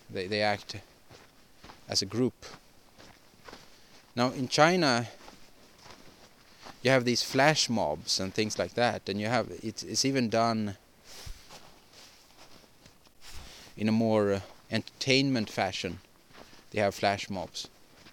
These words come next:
I think i-, this is interesting. In China,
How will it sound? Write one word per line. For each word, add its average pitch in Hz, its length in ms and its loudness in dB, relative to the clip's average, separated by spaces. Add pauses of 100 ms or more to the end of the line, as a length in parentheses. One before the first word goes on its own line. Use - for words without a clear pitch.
(1600)
I 110 80 -2
think 135 240 2
i-, 98 260 -2 (540)
this 127 180 -2
is 120 120 0
interesting. 117 500 -2 (1040)
In - 120 -4
China, 165 440 4